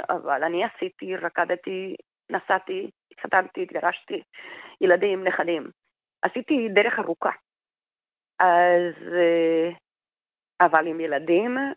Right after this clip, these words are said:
וואלה, המשפחות, אני מרחמת עליהם. אני מרחמת עליהם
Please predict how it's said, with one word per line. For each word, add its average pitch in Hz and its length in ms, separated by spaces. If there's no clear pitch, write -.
וואלה, 147 340
המשפחות, 190 920
אני 165 240
מרחמת 156 580
עליהם. - 220
אני 151 160
מרחמת 180 520
עליהם 202 300